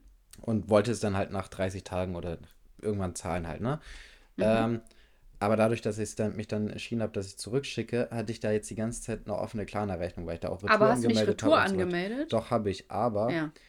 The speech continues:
Speaker 1: es hat halt so extrem lange gedauert, bis die sich dann, also bis das mal in die Gänge gekommen ist, dass das ja abgeholt wird und so weiter, weil das muss ja mit, äh, Transportunternehmen abgeholt werden. Das kann ja nicht einfach
Speaker 2: Ja.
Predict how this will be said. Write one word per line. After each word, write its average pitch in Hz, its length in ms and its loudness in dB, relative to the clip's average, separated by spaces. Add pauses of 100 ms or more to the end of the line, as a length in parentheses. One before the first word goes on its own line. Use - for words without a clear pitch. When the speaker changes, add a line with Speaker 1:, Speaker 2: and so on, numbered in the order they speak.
(200)
Speaker 1:
es - 160 -8
hat 110 160 -4
halt 104 200 -2
so 120 160 -2
extrem 120 500 -4
lange 120 300 0
gedauert, 107 460 2
bis - 160 -10
die 107 100 -6
sich 104 180 -6
dann, 104 240 0
also 98 180 -4
bis 101 140 -4
das - 180 -8
mal 101 280 -2
in 101 160 -8
die 98 80 -6
Gänge 113 280 -2
gekommen 95 320 -4
ist, 95 140 -8
dass 95 120 -8
das - 180 -10
ja 98 100 -4
abgeholt 95 460 -6
wird 90 100 -8
und 90 120 -6
so 87 60 -12
weiter, 92 200 -2
weil 90 80 0
das 87 160 -4
muss 101 200 -6
ja 98 120 0
mit, 95 380 -4
äh, 92 280 -4
Transportunternehmen 90 840 -6
abgeholt - 400 -8
werden. 82 100 -6
Das 82 100 -10
kann 90 160 -8
ja 87 80 -6
nicht 80 120 -6
einfach 101 140 -4
Speaker 2:
Ja. 98 220 2